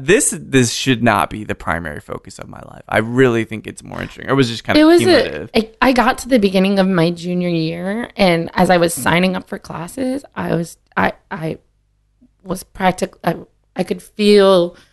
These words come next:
Speaker 2: my, my lungs practically collapsing. I was like, it just felt like the wrong thing
Speaker 1: Wow.
Speaker 2: for me to be doing.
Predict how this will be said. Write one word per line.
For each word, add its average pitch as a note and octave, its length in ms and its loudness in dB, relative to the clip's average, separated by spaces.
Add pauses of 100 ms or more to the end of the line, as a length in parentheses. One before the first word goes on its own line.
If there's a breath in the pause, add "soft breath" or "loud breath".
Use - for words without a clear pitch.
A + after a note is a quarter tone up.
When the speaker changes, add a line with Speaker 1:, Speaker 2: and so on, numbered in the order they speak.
(280 soft breath)
Speaker 2:
my, E3+ 360 0 (440)
my D#3+ 260 0
lungs D#3+ 580 2
practically E3 460 0
collapsing. D3 600 0
I D3 60 2
was D3+ 140 0
like, D3+ 100 0
it E3+ 120 2
just - 240 0
felt F3+ 160 4
like E3 160 2
the E3+ 120 4
wrong D3+ 560 4
thing D3+ 400 2
Speaker 1:
Wow. C#3 200 -4
Speaker 2:
for F#3+ 140 4
me F3 200 4
to F3 80 4
be E3+ 160 0
doing. D#3+ 560 0